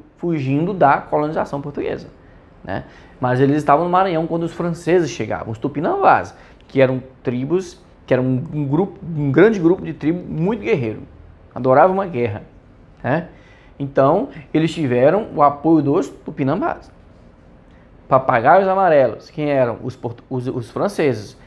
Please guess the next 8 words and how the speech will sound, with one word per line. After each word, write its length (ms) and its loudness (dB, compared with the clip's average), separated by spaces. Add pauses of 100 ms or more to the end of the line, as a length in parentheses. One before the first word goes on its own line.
(120)
É 60 -2
assim 380 2
que 120 -2
os 140 4
tupinambás 800 2 (260)
chamavam 680 0
os 280 0 (360)
franceses. 680 -6